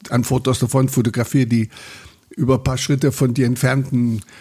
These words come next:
Westberliner oder Westdeutschen oder in, die rübergucken zu, zu uns Ossis. Ich hätte bloß einen Schritt machen können, wäre ich auch wieder weg.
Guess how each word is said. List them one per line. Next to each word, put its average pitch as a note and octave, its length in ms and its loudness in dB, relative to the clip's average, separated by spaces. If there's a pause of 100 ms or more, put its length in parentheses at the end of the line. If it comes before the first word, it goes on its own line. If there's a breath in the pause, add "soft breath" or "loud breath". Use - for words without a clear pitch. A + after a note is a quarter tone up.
(140 loud breath)
Westberliner C#3 880 2
oder A2 240 0
Westdeutschen C3+ 680 0
oder B2+ 280 -4
in, C#3+ 340 -2 (140)
die C#3 200 -2
rübergucken C3+ 760 0
zu, B2 320 -2
zu C#3 160 -2
uns A#2+ 180 0
Ossis. D3 420 0
Ich - 180 -4
hätte A#2 220 -2
bloß B2 200 -2
einen B2 80 0
Schritt D3+ 280 -2
machen C3 220 0
können, B2 180 0
wäre A#2 80 0
ich - 100 -4
auch C#3 180 -2
wieder B2 200 0
weg. A#2 240 -4